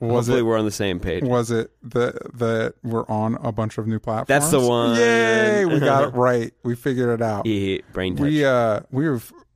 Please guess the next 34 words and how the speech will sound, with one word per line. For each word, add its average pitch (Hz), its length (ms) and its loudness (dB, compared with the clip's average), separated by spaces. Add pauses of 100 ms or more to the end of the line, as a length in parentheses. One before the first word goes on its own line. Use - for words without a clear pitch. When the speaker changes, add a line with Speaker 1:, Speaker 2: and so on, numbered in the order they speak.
(760)
Speaker 1:
got - 220 -10
on 127 120 -2
a 104 80 -2
bunch 147 360 0
of 123 80 -2
cool 113 180 -2
new 101 140 -2
platforms, 104 580 -6
in 113 60 0
Speaker 2:
Mm-hmm. 127 160 0
Speaker 1:
case 240 80 -6
you're 110 100 -4
listening. 117 340 -4 (920)
We're 120 240 0
on 110 260 -2 (140)
Stitcher. - 480 -10 (100)
Speaker 2:
Whoa. 120 380 -2 (340)
Speaker 1:
We're 113 200 0
on 107 260 -2 (100)
Audio 101 300 -2
Boom. 92 240 -6
Speaker 2:
Whoa. 104 380 0 (240)
Speaker 1:
We're 117 200 -2
on 107 300 -4
Google 123 600 -4 (100)
Play 123 180 -2
Music. 110 480 -2
Speaker 2:
Whoa. 113 460 0 (320)
Speaker 1:
Hold 113 160 -4
on. 101 240 -4 (1400)
Speaker 2:
Okay. 101 280 -4 (760)
What 107 160 0
are 95 40 0
we? 98 140 -2